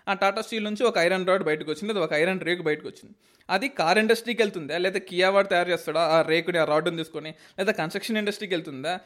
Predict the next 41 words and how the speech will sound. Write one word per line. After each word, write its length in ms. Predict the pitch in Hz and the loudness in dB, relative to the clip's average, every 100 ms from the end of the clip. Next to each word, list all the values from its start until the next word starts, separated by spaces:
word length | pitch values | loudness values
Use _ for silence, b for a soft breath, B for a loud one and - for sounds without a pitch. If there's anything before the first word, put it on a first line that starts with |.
| B | B
లేదా 140 | 196 196 | -2 0
ఇంకేదైనా 600 | 175 190 202 208 202 202 202 196 185 - | 0 0 2 2 0 -2 -2 -2 -4 -4
రోడ్ 280 | 165 196 196 | 0 0 0
కన్‌స్ట్రక్షన్‌కి 460 | 202 208 196 196 | -4 -6 -8 -6
వెళ్తుందా 340 | 175 175 147 185 B B | -6 -8 -12 -12 B B
అనేది 240 | 240 269 | 2 2
మనం 300 | 269 262 262 | 2 0 -2
ఒక 140 | 247 240 | -2 -2
కాంప్లెక్స్ 520 | 220 254 285 294 190 | 0 -2 -2 -4 -2
డేటా 200 | 208 214 | -2 0
ఉంటుంది 220 | 196 175 | -4 -6
అనమాట. 160 | 156 143 | -8 -6
ఒక, 300 | 185 196 - _ 180 | -4 -4 -4 _ -6
ఒక 120 | 196 | -6
ప్రోడక్ట్ 340 | 165 196 262 | -4 -2 0
బయటకు 300 | 180 226 240 | 0 0 -2
వస్తే 340 | 240 - 202 - B | -4 -4 -8 -8 B
ఆ 40 | 196 | -10
ప్రోడక్ట్ 360 | 202 208 277 185 | -2 0 0 0
ఎటు 220 | 196 302 | 0 0
వెళ్తుంది, 400 | 285 277 196 101 _ _ | -2 -4 -10 -12 _ _
డైరెక్ట్గా 360 | - 160 185 220 | -4 -2 0 0
కన్స్యూమర్ 440 | 165 160 190 214 | 0 -2 0 0
తీసుకుంటున్నాడా, 640 | 202 202 226 208 220 220 254 _ _ _ _ _ _ - | -2 -6 -6 -4 -4 -6 -10 _ _ _ _ _ _ -4
లేదా 160 | 185 208 | 2 4
వేరే 240 | 170 185 | 6 6
ఇండస్ట్రీకి 400 | 190 196 - 226 | 6 2 -2 0
వెళ్తుందా, 360 | 220 220 208 220 - B B | 0 0 -6 -8 -10 B B
ఆ 180 | 143 185 | -2 0
ఇండస్ట్రీ 360 | 233 233 233 247 | 2 2 0 -4
నుంచి 120 | 240 | -2
వేరే 180 | 165 202 | 2 2
ఇండస్ట్రీకి, 540 | 208 208 214 202 220 | 2 -4 -6 -8 -2
ఆ 120 | 180 | 0
ఇండస్ట్రీ 280 | 196 208 208 | 0 -2 -4
నుంచి 140 | 220 202 | -4 0
వేరే 140 | 180 | 0
ఇండస్ట్రీకి, 340 | 165 165 160 | 0 -6 -4
అలా 100 | 196 | -2
ఎన్నిసార్లు 480 | 208 214 262 269 262 | 0 0 2 2 4
మారుతుంది? 500 | 226 208 208 214 - | 2 2 0 -6 -8